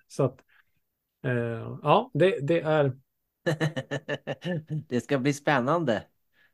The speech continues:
Speaker 2: Det kanske inte är den som är bäst på skidor, utan den som har bäst skidor. <laughs> Som
Speaker 1: Ja.
Speaker 2: <laughs> Fast
Speaker 1: Ja.
Speaker 2: man, det är, det är bra att vara i form också, i och för sig.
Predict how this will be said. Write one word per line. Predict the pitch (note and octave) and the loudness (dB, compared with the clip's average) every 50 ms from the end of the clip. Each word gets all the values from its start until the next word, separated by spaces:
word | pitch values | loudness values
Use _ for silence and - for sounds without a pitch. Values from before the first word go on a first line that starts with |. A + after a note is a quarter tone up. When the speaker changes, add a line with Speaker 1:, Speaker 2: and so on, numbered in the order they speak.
| _ | _
Speaker 2:
Det | - D3 | -12 -6
kanske | - E3+ D#3 D3 D3+ E3+ E3+ | -2 0 0 2 2 2 0
inte | D#3 D#3 D#3+ | 0 2 2
är | D3 | 4
den | C#3 C#3 C#3 C3 | 4 4 2 2
som | - C#3+ C3 C3 | 0 -2 -2 0
är | B2 A#2 | 0 2
bäst | A#2 A#2 A2+ - - - _ _ | 2 2 0 0 -2 -10 _ _
på | - A#2 | -10 -8
skidor, | - - B2 A#2 G#2+ G#2 C3+ D#3+ | -2 0 2 2 2 2 2 2
utan | E3 C3+ A2+ G#2+ A2+ A2+ | 2 2 0 0 -2 0
den | A2 A2+ A2+ A2 | 0 0 0 -2
som | - A#2+ A#2 | -4 -4 -4
har | A2+ G#2+ G#2+ G#2+ G2+ - _ - _ _ - | -2 -2 -2 -2 -2 -4 _ -18 _ _ -10
bäst | A#2 A2 A#2+ A#2 - - - | -4 -2 -2 -2 -2 -4 -2
skidor. | - C#3+ B2+ G#2 G#2+ E3+ F3+ - G3 F3 D3+ | 0 2 2 2 2 2 2 2 0 0 0
<laughs> | - D#3 D#3+ | -2 -4 -4
Som | - D#3 D#3 C#3 - | -2 0 0 0 4
Speaker 1:
Ja. | D3+ F3 G3 F#3 G3 G3+ D3+ - C#3+ - | 4 6 8 10 10 8 8 6 0 -8
Speaker 2:
<laughs> | - F3+ F3+ D#3 - - | -8 -12 -12 -6 0 2
Fast | A3 G3+ D#3 - - - D3 - - - - | 2 2 2 -2 -8 -18 -18 -18 -20 -12 -6
Speaker 1:
Ja. | - D#3+ D3+ D3+ | -4 -4 -2 2
Speaker 2:
man, | E3 E3 E3 D#3+ D#3 | 2 2 2 2 2
det | E3 F3 | 2 4
är, | F3+ F3 F3 E3 | 4 6 6 6
det | E3+ | 6
är | E3+ E3+ | 6 4
bra | D#3+ F#3 G3+ F#3+ F#3 | 6 6 8 8 8
att | E3+ | 10
vara | D#3 D#3 D#3 D3 | 10 8 8 8
i | C#3+ | 6
form | - - D3+ C#3 C3 A#2+ A2+ | 4 4 4 6 6 4 4
också, | A2 G#2 - - G#2 F#2+ F#2 | 0 -2 -4 -6 -8 -8 -6
i | F#2+ F2 F2+ | -8 -10 -12
och | - | -12
för | - | -12
sig. | - F#2 E2 D#2 - | -12 -10 -10 -12 -14